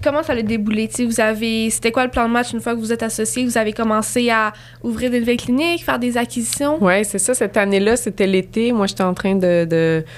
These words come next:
Speaker 2: euh, retaper le bureau chef, euh, de, de Sherbrooke. En fait, créer un,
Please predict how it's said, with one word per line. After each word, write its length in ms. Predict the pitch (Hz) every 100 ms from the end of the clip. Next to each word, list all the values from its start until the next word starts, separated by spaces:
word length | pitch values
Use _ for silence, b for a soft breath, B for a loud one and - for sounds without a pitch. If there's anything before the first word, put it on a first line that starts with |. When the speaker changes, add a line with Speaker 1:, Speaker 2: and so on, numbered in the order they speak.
| B B B -
Speaker 2:
euh, 260 | 175 160 160
retaper 640 | 180 175 190 175 - 196
le 140 | 196 170
bureau 300 | 160 165 170
chef, 480 | - 190 185 - 175
euh, 460 | 165 160 151 151
de, 360 | 151 151 147 143
de 100 | 147
Sherbrooke. 600 | 151 - 151 139 170 233 165
En 80 |
fait, 180 | 156 -
créer 340 | - 185 190 196
un, 260 | 165 156